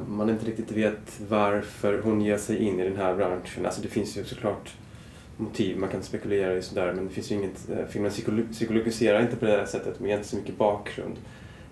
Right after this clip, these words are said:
Eh, och att det också blir någonting som man, men som blir en tillgång. Vad, vad tänker du själv om hennes, alltså huvudpersonens ingång i varför söker hon sig till den här branschen? Liksom, det finns ju, men det finns ju,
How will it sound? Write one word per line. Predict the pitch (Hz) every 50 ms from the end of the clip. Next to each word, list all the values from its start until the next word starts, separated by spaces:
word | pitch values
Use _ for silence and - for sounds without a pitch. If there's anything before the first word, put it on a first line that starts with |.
| - -
Eh, | - 104 98 95 92 92 92 90 90
och | 92 - - 104 98 92
att | -
det | 104 101
också | 98 - -
blir | 98 104 98 95
någonting | 95 92 - 95 92
som | - - 92
man, | 92 92 90 90 90 - - - - - - - - - - - - - - - - -
men | 143 143 147
som | 170 156
blir | 147 139 123
en | 117 117
tillgång. | - 135 123 117 107 101 92 90 - - - -
Vad, | 120 120 123 113
vad | 117 120 117
tänker | 131 120 117 117
du | 117 113
själv | 113 - - 120 98 95 98 95 -
om | 107 113
hennes, | 110 107 104 104 101 101 98 - - - - - - - 117
alltså | 110 - - 104 113 - - - - - -
huvudpersonens | 110 110 107 101 98 - 104 92 95 98 98 92 - -
ingång | 98 101 98 95 92 92 90 87 87 98
i | 90 - 92
varför | 104 101 95 98 - - -
söker | - 110 98 - - - 87
hon | 87 87
sig | 87 - - - - - - - - - - - -
till | - 98
den | 98 95
här | 95 92
branschen? | 90 95 90 90 90 - - 92 90 90
Liksom, | 90 - - 95
det | 98
finns | - 104 95 - -
ju, | 104 98 98 95 - - - - - - - - - - - - - - - -
men | - 117 104 104 104
det | 104
finns | 101 113 113 110 110
ju, | 101